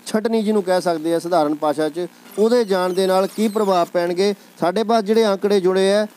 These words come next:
ਹੁਣ ਤੱਕ ਇਸ ਪੂਰੇ ਮਾਮਲੇ ਨੂੰ ਅਮਲੀ ਜਾਮਾ ਪਹੁੰਚਾਉਣ ਦੇ ਲਈ ਸਰਕਾਰ ਵੱਲੋਂ ਜਾਰੀ ਕੀਤਾ ਗਿਆ ਚੁਹੱਤਰ ਹਜ਼ਾਰ ਕਰੋੜ ਰੁਪਏ ਦੇ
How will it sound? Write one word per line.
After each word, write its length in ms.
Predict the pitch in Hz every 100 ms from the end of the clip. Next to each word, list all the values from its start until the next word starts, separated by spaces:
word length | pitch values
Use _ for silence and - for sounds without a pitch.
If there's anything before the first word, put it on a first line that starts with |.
| -
ਹੁਣ 140 | 190 208
ਤੱਕ 320 | 220 196 - - - - 208
ਇਸ 260 | 233 - - - - -
ਪੂਰੇ 300 | 240 294 302
ਮਾਮਲੇ 340 | 254 226 214
ਨੂੰ 120 | 208 190
ਅਮਲੀ 180 | 185 190
ਜਾਮਾ 280 | 185 180 180
ਪਹੁੰਚਾਉਣ 400 | 170 175 160 160
ਦੇ 140 | 156 165
ਲਈ 300 | 151 175 196 - -
ਸਰਕਾਰ 460 | 170 151 151 175
ਵੱਲੋਂ 340 | 185 190 208 202
ਜਾਰੀ 320 | 147 147 170
ਕੀਤਾ 380 | 170 160 - 165
ਗਿਆ 240 | 147 156 175 -
ਚੁਹੱਤਰ 480 | 170 165 214 - 214
ਹਜ਼ਾਰ 340 | 175 156 156
ਕਰੋੜ 320 | 151 151 151 151
ਰੁਪਏ 280 | 143 147
ਦੇ 140 | 147